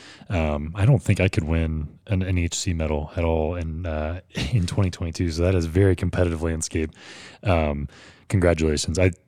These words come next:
you have definitely brought up a very, uh, interesting point that I think some,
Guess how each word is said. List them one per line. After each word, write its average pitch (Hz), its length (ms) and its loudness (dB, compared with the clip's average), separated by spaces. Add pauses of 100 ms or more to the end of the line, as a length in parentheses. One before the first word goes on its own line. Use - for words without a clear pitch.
you 92 360 4
have 92 380 0 (300)
definitely 98 560 6 (400)
brought 87 200 6
up 82 100 2
a 82 60 2
very, 87 600 2 (120)
uh, 85 300 2
interesting 101 440 2
point 92 260 2
that 80 100 2
I 82 60 4
think 80 300 -2
some, 90 460 2